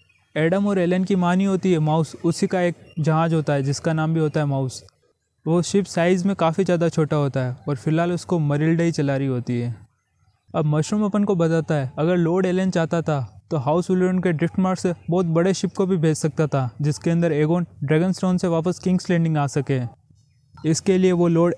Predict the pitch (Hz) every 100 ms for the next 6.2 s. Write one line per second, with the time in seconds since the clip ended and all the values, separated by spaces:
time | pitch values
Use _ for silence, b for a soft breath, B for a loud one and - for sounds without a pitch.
0 | 165 165 175 180 175 165 156 160 160 139
1 | - - 156 160 180 185 175 170 160 156
2 | - 156 - 180 180 - 170 165 151 151
3 | 143 - 170 196 202 196 - 190 151 160
4 | - 160 160 147 135 127 - 160 156 170
5 | 170 175 180 160 175 180 165 151 147 135
6 | 131